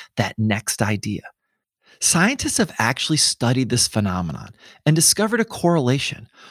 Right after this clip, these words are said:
with how disorganized an environment is and the creativity of the people working in it. And creativity is critical to innovation. In one study,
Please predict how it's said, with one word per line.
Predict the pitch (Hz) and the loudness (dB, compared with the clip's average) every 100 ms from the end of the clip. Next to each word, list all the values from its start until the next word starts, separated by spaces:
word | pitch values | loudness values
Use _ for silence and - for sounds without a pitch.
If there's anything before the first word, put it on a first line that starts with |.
| - | -8
with | 131 | -2
how | 131 175 | 2 2
disorganized | 131 127 - 151 196 214 190 185 - | 2 0 2 2 2 4 4 2 0
an | 135 | 0
environment | 117 107 123 123 113 - | 2 2 2 2 0 0
is | 143 85 90 - - _ _ _ | 0 0 -4 -6 -10 _ _ _
and | 147 160 | 0 0
the | |
creativity | 160 175 175 180 208 208 254 | 0 0 0 2 0 0 -2
of | |
the | 277 | -2
people | 320 117 117 180 | 0 -2 0 -2
working | 226 233 - 117 | 0 -2 -2 -4
in | - | -6
it. | _ _ _ _ _ _ _ _ | _ _ _ _ _ _ _ _
And | 143 131 | -4 -2
creativity | - 135 131 - 185 175 151 | -4 -2 0 2 4 4 2
is | 131 - | 0 -4
critical | - - 214 185 - 98 - _ _ | -8 0 4 4 2 -4 -4 _ _
to | - | -2
innovation. | 107 92 95 - - _ _ _ _ _ _ _ _ | 0 0 0 -2 -8 _ _ _ _ _ _ _ _
In | 190 165 | 6 6
one | 185 262 | 4 2
study, | 262 - 98 85 - | -2 -4 -6 -8 -14